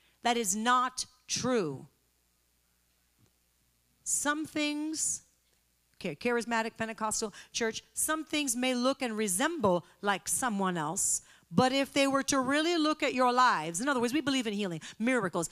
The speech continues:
deliverance, people falling down, laughing, laughing. We, we, we're not, we're not shutting down the Holy Spirit. But we honor the Lord our God in the midst of his own sanctuary. We honor the Lord.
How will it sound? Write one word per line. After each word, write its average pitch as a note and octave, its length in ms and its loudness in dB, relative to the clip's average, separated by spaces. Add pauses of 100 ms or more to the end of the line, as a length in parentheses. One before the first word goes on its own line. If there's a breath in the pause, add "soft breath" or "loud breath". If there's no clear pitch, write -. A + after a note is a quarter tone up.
(140 loud breath)
deliverance, B3+ 420 2
people A#3+ 220 -4
falling A#3 380 0
down, A3 340 2
laughing, G#3 500 2 (140 loud breath)
laughing. A#3+ 420 4
We, D4+ 160 4 (120)
we, E4 240 0
we're D#4+ 160 0
not, G4 260 0 (100)
we're C4+ 120 0
not D#4+ 120 0
shutting G3+ 280 2
down G3+ 160 2
the E3 80 0
Holy F3 160 2
Spirit. D3+ 400 -2 (1700)
But F#3+ 240 6
we A3 260 2
honor C4 400 6
the G3 160 6
Lord G#3+ 360 6
our F3 200 4
God D#3 420 4
in G#3+ 180 4
the G#3+ 80 4
midst A3+ 340 2
of F#3+ 80 2
his F3+ 160 2
own G#3 160 4
sanctuary. G#3 480 0 (180 loud breath)
We C4 220 2
honor C#4+ 360 6
the A#3 100 2
Lord. A#3 280 4